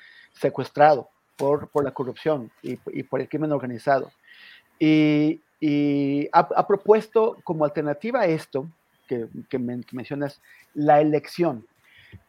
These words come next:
¿Qué, cómo, cómo podría ser la, la elección popular de los, de los ministros? O sea, ¿de dónde, Víctor, de dónde sacarían dinero para hacer campañas,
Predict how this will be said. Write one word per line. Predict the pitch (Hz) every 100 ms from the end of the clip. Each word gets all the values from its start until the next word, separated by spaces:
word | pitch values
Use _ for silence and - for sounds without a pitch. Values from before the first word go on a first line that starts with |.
| -
¿Qué, | 220 240 -
cómo, | 233 247 185
cómo | 226
podría | 247 208 220
ser | 220 220 214 -
la, | 175 175 165
la | 156
elección | 147 147 190 190
popular | - 214 - 143 139 151 151 - - _ _ _ _ _
de | 135 147 156
los, | 151 147 - -
de | 131
los | 131 131 127
ministros? | 127 135 127 _ - - _ _ _ _ _ -
O | 151
sea, | 160 156
¿de | 151 151
dónde, | 165 214 214 220 240 - _ _ _
Víctor, | - 180 208 - 220 - _ _ _ _ -
de | 135 156
dónde | 214 247 262
sacarían | 202 - 147 156 190 175
dinero | 151 156 156 139 165 - - - _ _ -
para | 139 127
hacer | 120 151 147
campañas, | 147 135 156 151 139 180